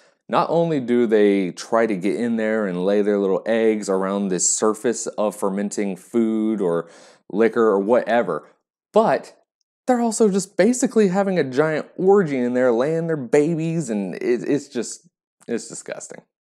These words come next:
What is it about fermenting products like beer or kimchi or whatever? What is it that attracts fruit flies to them? Well, as I mentioned,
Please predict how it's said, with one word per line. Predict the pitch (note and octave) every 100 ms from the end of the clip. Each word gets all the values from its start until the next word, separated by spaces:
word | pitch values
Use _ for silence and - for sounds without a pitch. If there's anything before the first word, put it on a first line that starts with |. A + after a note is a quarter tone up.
| -
What | A2+ E3 - -
is | C#3+ A2
it | G2 -
about | G#2 F#2 F2 G#2+ F#2+ -
fermenting | - G2 F#2+ F#2 - G2 F2+
products | - G2 F2+ E2+ -
like | F2+ D2+ -
beer | E2+ E2 F2 F2+
or | D#2+ D#2+ D2+
kimchi | - G2 - - F#2
or | E2
whatever? | E2+ F#2 G2+ F2+ F#2+ F2 C#2+ - _ _ _
What | A#2+ F3+
is | A#3 G#3
it | -
that | D3+ -
attracts | G#2 - - A2+ F2+ -
fruit | - A#2 G#2
flies | - F#2+ E2 E2 - _
to | - G#2+
them? | - - _ _ _ _ -
Well, | C3
as | D#3 D3+
I | C3+
mentioned, | A#2 G2 F#2+ F#2 F2